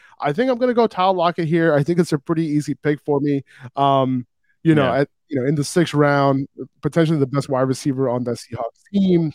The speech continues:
Speaker 1: should be a better offense this year, you know, with J S N, with Charbonnet. So I do like Tyler Lockett there. Pretty easy decision for me.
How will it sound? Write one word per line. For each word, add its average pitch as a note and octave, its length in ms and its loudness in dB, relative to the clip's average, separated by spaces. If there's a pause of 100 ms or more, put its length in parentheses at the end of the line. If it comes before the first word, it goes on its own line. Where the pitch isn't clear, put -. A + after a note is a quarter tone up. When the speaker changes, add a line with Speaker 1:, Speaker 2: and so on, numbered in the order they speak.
(120)
Speaker 1:
should - 300 -10
be E3 120 0
a C#3 60 0
better C#3+ 300 0 (260)
offense C#3+ 400 -4
this G3 200 -6
year, F#3 200 -2
you E3 80 -4
know, B2 100 -2
with B2+ 240 -4
J B2 180 -6
S B2 180 -6
N, B2+ 200 -6
with A#2+ 120 -6
Charbonnet. A#2 540 -4 (360)
So C3 220 -2
I B2+ 120 -2
do D3+ 240 -4
like C3+ 300 -4 (240)
Tyler B2+ 200 -4
Lockett B2 340 -6
there. B2+ 280 0 (340)
Pretty E3+ 240 2
easy C3+ 160 -2
decision A#2 400 -4
for G#2+ 200 -6
me. G#2+ 180 -6